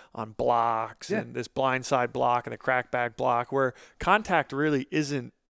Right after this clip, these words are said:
Speaker 1: that significant.
Speaker 2: No.
Speaker 1: But based on uh, angles and everything, referees throw a flag. But on a play like this,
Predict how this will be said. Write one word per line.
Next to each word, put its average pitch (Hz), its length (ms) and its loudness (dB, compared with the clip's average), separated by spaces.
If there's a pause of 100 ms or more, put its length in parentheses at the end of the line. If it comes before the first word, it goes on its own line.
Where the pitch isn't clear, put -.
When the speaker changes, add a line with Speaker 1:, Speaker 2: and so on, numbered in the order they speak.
(240)
Speaker 1:
that 135 260 4
significant. 120 760 -4
Speaker 2:
No. 110 80 -10 (200)
Speaker 1:
But 135 220 0
based 156 380 6
on 127 480 2 (420)
uh, 127 180 -4
angles 135 760 2
and 120 140 -6
everything, 123 680 -4
referees 135 400 2
throw 135 160 2
a 120 60 0
flag. 165 380 4
But 156 120 2
on 165 100 2
a 151 40 0
play 190 220 2
like 135 260 0
this, 156 420 2